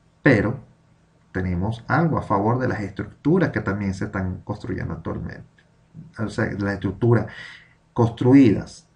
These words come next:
vamos a decir, y esto yo creo que es básicamente en casi todos los países. Hay una época, vamos a poder llamarla moderna, y una más antigua, en la que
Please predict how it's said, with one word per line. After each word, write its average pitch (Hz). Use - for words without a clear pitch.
vamos 139
a -
decir, 113
y 107
esto 107
yo 139
creo 143
que 139
es 147
básicamente 135
en 143
casi 139
todos 135
los 120
países. -
Hay 113
una 156
época, -
vamos 113
a -
poder 92
llamarla 107
moderna, 92
y 113
una 101
más 107
antigua, -
en 107
la 127
que 131